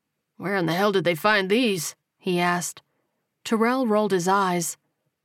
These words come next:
"One of them fed me a bullshit story about finding a military supply truck," he said. "My guess is this is some of the stuff they took from the base before we got there." Coleman handed it over to Miles, who shook his head.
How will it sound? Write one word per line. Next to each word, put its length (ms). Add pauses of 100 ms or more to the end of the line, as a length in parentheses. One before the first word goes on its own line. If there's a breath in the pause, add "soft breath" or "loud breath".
(100)
"One 200
of 80
them 160
fed 260
me 120
a 80
bullshit 500
story 420
about 300
finding 400
a 60
military 560
supply 440
truck," 420 (220)
he 220
said. 400 (760)
"My 180
guess 280
is 120
this 260
is 120
some 140
of 60
the 80
stuff 280
they 140
took 240
from 160
the 80
base 300
before 280
we 140
got 300
there." 260 (840)
Coleman 380
handed 380
it 100
over 240
to 120
Miles, 560
who 120
shook 220
his 200
head. 360